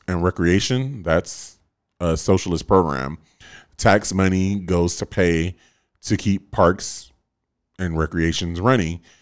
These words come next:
And I also believe that, well, not I don't believe, but also, like, our police department, that's a socialist program also. We're using tax funded money to pay for these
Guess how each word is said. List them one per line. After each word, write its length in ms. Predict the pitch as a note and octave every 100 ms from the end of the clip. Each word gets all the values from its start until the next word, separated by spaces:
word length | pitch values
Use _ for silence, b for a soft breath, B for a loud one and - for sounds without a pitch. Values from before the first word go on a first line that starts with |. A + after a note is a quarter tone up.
| b b -
And 240 | F#2+ F#2 D#2
I 80 |
also 240 | E2 - G2+
believe 480 | F#2 F2 F2 F2+ D#2+
that, 380 | D#2+ D#2+ -
well, 140 | B2 B2+
not 220 | G#2+ F#2
I 40 |
don't 120 | D2+ D2+
believe, 240 | G2+ E2+
but 180 | D#2+ D#2
also, 320 | E2 E2+ G2
like, 300 | F2+ F2 F2
our 100 | F2+
police 240 | - F3+ -
department, 460 | - E2 D#2+ D#2+
that's 260 | E2+ G2 -
a 60 | G#2
socialist 540 | - F#2 - F2+ E2+
program 420 | - F#2 F2 F2+
also. 440 | C3 C#3 D#2+ D#2 F2 b b b _
We're 320 | G2 F#2 F#2 -
using 500 | G2+ G#2+ A2 A2+ A2
tax 480 | - A#2 A#2 - - -
funded 480 | - G#2+ G2+ G2+
money 500 | G#2 A2 G#2 F#2+ G2 G2
to 260 | - G2
pay 540 | - G#2+ G2 F#2+ F#2 G2+
for 220 | - F#2
these 280 | F2+ F#2